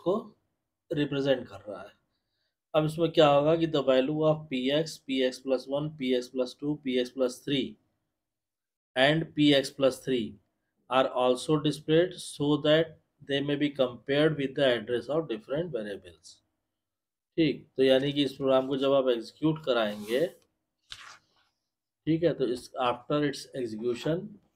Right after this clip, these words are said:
you will get the final output as। अब देखिए जो output आएगा वो हम आपको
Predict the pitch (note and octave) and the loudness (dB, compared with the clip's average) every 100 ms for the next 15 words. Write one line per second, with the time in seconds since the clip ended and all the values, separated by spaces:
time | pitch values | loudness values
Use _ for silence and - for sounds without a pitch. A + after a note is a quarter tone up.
0 | _ - C3+ C#3+ C#3 C#3+ C#3 C3 B2+ C#3 | _ -12 -2 0 2 0 2 2 2 0
1 | F3 A3 - _ _ _ _ _ _ _ | -2 -2 -8 _ _ _ _ _ _ _
2 | _ _ _ _ _ _ _ _ _ _ | _ _ _ _ _ _ _ _ _ _
3 | - B2 B2+ C#3+ D3+ - A#2+ B2 B2 - | -2 0 2 2 0 0 2 2 2 -2
4 | D3 - - B2+ A#2 G2+ - - _ B2+ | -4 -4 0 2 2 0 -8 -20 _ -12
5 | A#2+ C3 D3 C3+ C3 B2+ B2+ - C#3+ C#3 | -2 -2 0 2 6 6 4 0 2 4
6 | C3+ C#3 C3+ C3+ C3+ B2+ - D#3+ | 6 4 2 2 0 -2 0 0